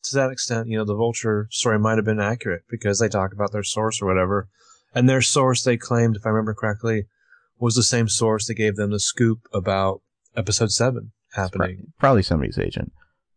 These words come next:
Speaker 1: Yeah. Um, so yeah, but yeah, I mean, I think it's very easy to, especially if it's an agent as a source, it's very easy to spin a meeting into something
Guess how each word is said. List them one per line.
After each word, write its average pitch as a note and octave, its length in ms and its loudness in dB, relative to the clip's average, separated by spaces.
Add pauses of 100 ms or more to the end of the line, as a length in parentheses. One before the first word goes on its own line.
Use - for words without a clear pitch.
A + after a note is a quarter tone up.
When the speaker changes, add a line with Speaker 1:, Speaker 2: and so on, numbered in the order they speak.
Speaker 1:
Yeah. G2+ 260 -2 (1120)
Um, F#2+ 480 0 (160)
so B2+ 160 2
yeah, B2 140 4
but A#2 120 2
yeah, A#2+ 140 4
I A2 60 0
mean, A2+ 120 0
I A2 80 0
think A#2+ 220 -4
it's G#2 100 -4
very B2+ 280 2
easy A2 480 -2
to, G2+ 340 -2 (180)
especially E3+ 280 0
if D3 40 0
it's C3 80 2
an B2+ 80 2
agent G#2 400 -2 (260)
as G#2+ 120 -8
a G2+ 60 -10
source, F#2+ 440 -4
it's A2+ 140 -8
very C3 300 2
easy G#2+ 320 -2
to F#2+ 320 -4 (300)
spin - 360 0
a A2+ 60 4
meeting G#2 380 -2
into F#2 160 -8
something F#2 560 -4